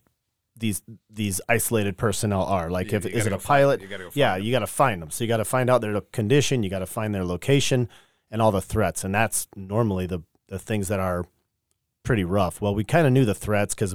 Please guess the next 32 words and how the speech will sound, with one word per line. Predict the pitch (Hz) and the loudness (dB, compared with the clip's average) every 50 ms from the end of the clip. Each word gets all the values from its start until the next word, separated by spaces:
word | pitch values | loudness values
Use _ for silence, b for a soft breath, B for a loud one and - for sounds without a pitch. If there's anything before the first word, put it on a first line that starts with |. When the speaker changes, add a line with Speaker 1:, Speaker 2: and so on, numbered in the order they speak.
| 101 - - | -4 -6 -4
Speaker 1:
it | 110 | -4
was | 107 98 92 90 - - _ _ _ - | -4 -2 -2 -4 -6 -8 _ _ _ -6
Bag-, | 101 95 95 98 - - | -4 -2 -2 -2 -2 -2
it | 113 110 | -2 -2
was, | 101 98 90 90 | 0 -2 -4 -6
this | - 104 117 - - | -8 -6 -4 -4 -4
was | 92 87 85 78 92 | -4 -6 -8 -10 -14
l-, | 98 90 73 87 | -14 -16 -14 -10
literally | 107 107 107 104 101 95 95 92 | -6 -6 -4 -2 -2 -2 -2 -2
in | 90 90 85 82 | -4 -6 -8 -10
B-, | - - 95 | -14 -12 -8
downtown | - 113 101 95 90 101 95 92 85 | -4 -4 -4 -2 -2 -2 -4 -2 -2
Baghdad. | 95 98 95 87 82 87 90 90 87 b b b b b b b b b | -2 -2 -2 -2 -4 -6 -6 -8 -8 b b b b b b b b b
And | 107 110 107 104 101 92 - b b b b b b b b b b b b b b b b _ | 0 2 2 4 2 0 -2 b b b b b b b b b b b b b b b b _
we | - 101 113 101 | -8 -4 -2 0
had | 87 131 131 123 | 4 4 4 4
the | 120 113 - _ _ _ _ _ _ - | 2 0 -4 _ _ _ _ _ _ -8
location, | 113 110 113 107 - - 117 110 110 101 - 92 90 92 | -2 0 0 0 0 0 0 0 0 0 -2 -4 -4 -4
and | 95 98 | -4 -6
it | 90 | -6
was, | 101 101 - | -4 -4 -2
like, | 110 95 - - | -2 -4 -4 -4
a | |
spot | 85 - - - - - 110 104 104 104 - - - - | -4 -2 -2 -4 -2 0 2 4 2 2 0 -4 -6 -2
on | 101 101 101 101 95 | 0 0 2 2 2
location, | 98 98 90 - - 101 92 - - 98 92 | 0 0 -2 -2 -2 -2 -2 -2 -2 -2 -2
which | 95 95 - - | -2 -2 -4 -4
is | 98 92 - - - - | -4 -6 -6 -6 -6 -4
unheard | 101 98 92 - - - 117 113 107 98 | -2 -2 -2 -2 2 4 6 6 6 6
of | 98 92 95 92 87 - - - _ _ _ _ - | 4 2 2 0 -2 -6 -10 -14 _ _ _ _ -14
having | - - - 113 104 98 101 95 92 | -8 -2 0 0 2 2 2 0 0
that | 92 92 90 87 - | 0 -2 -4 -6 -8